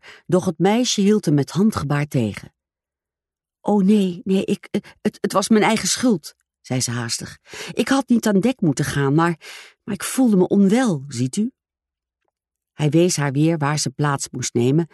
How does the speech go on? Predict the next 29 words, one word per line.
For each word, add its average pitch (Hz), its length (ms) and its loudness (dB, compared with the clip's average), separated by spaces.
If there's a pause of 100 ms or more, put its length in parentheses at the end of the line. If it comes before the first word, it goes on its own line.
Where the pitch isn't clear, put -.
(180)
en 180 140 0
schonk 233 320 0
een 185 60 -2
glas 156 260 -2
champagne 156 460 -2
voor 101 200 -8
haar 90 140 -6
in. 92 240 -10 (840)
"Drink 139 260 0
dit 143 160 0
maar 117 120 0
op," 117 380 -8
adviseerde - 520 -8
hij. - 280 -16 (300)
"Dan 151 180 2
zult 165 220 2
u 156 40 2
zich 131 200 0
meteen 214 580 0
een 113 80 -2
stuk 117 300 -2
beter 107 280 -2
voelen." 71 340 -10 (1300)
Terwijl 147 380 0
hij 147 200 0
haar 117 160 -2
het 107 140 -6
glas - 340 -4
overhandigde, 127 800 -2